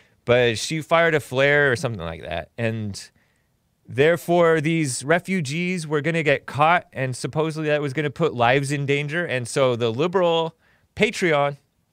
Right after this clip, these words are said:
shut her down. And the guy's like, the guy who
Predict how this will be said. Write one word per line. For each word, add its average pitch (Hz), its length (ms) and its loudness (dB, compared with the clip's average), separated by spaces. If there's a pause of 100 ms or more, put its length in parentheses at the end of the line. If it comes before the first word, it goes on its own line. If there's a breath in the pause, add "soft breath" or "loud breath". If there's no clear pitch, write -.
(560)
shut 131 280 0
her 123 100 0
down. 87 220 -6 (960)
And 110 160 -4
the 110 60 -2
guy's 107 280 0
like, 107 200 -4 (600 soft breath)
the 123 160 0
guy 123 180 4
who 110 300 0